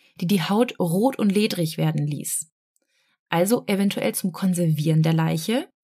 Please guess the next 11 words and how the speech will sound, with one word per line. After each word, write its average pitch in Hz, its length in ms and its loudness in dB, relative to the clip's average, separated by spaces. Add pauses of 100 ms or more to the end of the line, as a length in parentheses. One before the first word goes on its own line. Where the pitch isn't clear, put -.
(680)
Aber - 160 4
es 262 80 0
wird - 160 -4
angenommen, 196 420 2
dass 185 160 0
der 190 100 2
Mörder 220 300 4
sich 180 160 -2
hier 190 140 -2
vertan 170 560 0
hat. - 300 -6